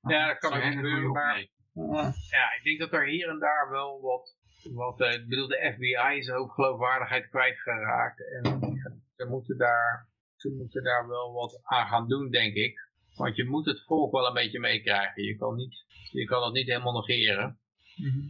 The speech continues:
Speaker 1: Dus, eh, ik ver-, ik verwacht wel meer van dat soort, eh, ja,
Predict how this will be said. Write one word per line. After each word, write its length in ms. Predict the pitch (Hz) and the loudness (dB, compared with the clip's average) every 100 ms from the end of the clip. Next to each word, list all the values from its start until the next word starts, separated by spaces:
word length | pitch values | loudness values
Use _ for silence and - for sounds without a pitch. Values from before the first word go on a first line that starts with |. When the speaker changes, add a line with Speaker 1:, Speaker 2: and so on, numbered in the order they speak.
| - - - _ _ _ _ | -4 -4 -4 _ _ _ _
Speaker 1:
Dus, 220 | 110 - | -10 -6
eh, 200 | 117 117 | -4 -2
ik 140 | 123 | -4
ver-, 280 | - 131 123 | -2 -4 -2
ik 80 | 123 | -4
verwacht 360 | - 127 120 - | -4 0 0 2
wel 140 | 117 | 2
meer 260 | 117 113 104 | 4 2 2
van 100 | 110 | -2
dat 200 | 110 - | -4 -2
soort, 260 | 110 107 _ _ _ | -4 -4 _ _ _
eh, 100 | - 123 113 - _ _ _ | 0 2 2 -8 _ _ _
ja, 140 | - | -4